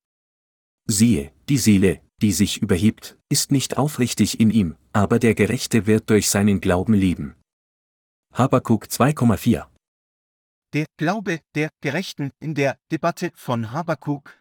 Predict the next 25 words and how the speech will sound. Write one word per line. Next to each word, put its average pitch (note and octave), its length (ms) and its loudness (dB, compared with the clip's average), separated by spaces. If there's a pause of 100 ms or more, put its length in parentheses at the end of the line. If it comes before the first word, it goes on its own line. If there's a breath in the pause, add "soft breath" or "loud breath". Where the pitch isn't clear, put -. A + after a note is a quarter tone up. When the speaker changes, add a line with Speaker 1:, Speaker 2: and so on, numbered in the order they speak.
Speaker 2:
Kapitel F3 480 -6
zwei, G2+ 440 -4 (160)
beruhte E3 440 -6
auf - 160 -8
der D3 240 -4
Vision, A2 580 -4 (180)
die E3+ 160 -4
deutlich E3+ 520 -6
auf - 160 -8
Tafeln E3+ 380 -6
geschrieben D#3 500 -6
worden A#2+ 340 -4
war. G#2 300 -2 (960)
In D3+ 140 -2
der D3 180 0
Rebellion D#3 500 -4
von C#3+ 240 -6
achtzehnhundertdreiundsechzig D3+ 1800 -6
wurde D3+ 220 -4
der D3+ 200 -4
erste D#3+ 340 -6
Schritt - 300 -8
zur - 240 -6
Entfernung E3 520 -4
dessen, C#3 460 -6